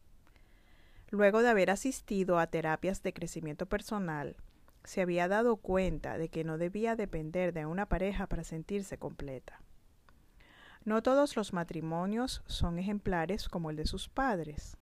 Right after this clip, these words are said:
En la vida hay muchos grises y clases de uniones diferentes, además de personas que deciden no tener hijos y otras que deciden no tener pareja. En los talleres de crecimiento personal,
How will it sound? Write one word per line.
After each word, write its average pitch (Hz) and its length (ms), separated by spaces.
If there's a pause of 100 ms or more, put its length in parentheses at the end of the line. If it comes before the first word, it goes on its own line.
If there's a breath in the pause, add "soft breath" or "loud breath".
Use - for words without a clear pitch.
(200)
En 190 180
la 175 120
vida 220 460
hay 185 160
muchos 196 340
grises 175 680
y 190 120
clases 208 420
de 190 120
uniones 180 500
diferentes, 156 840 (440 soft breath)
además 185 460
de 226 100
personas 214 640
que 214 100
deciden 233 640
no 208 100
tener 196 320
hijos - 500 (440 loud breath)
y 240 140
otras 262 460
que 180 140
deciden 175 720
no 262 160
tener 165 320
pareja. - 480 (1120 loud breath)
En 208 100
los 202 160
talleres 190 460
de 262 100
crecimiento 175 560
personal, 185 600